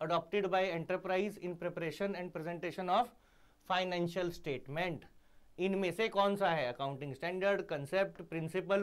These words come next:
पॉलिसीज, एक ही है। अब all the, all the above या ऐसा तो ऑप्शन ही नहीं है हमारे पास, तो एक ही चूज करना पड़ेगा। चूज करो फटाफट से। अभी तक जो हमने क्वेश्चंस किए,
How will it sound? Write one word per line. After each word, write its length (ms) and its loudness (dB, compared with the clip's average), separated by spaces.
पॉलिसीज, 560 6
एक 200 4
ही 120 2
है। 60 6
अब 240 2
all 280 4
the, 100 4
all 260 8
the 120 12
above 240 8
या 120 10
ऐसा 140 4
तो 100 2
ऑप्शन 300 4
ही 80 4
नहीं 100 2
है 60 2
हमारे 180 0
पास, 140 0
तो 120 -6
एक 180 6
ही 100 2
चूज 200 0
करना 240 4
पड़ेगा। 320 2
चूज 300 0
करो 220 4
फटाफट 340 2
से। 200 -4
अभी 180 4
तक 140 6
जो 140 6
हमने 240 6
क्वेश्चंस 420 4
किए, 340 0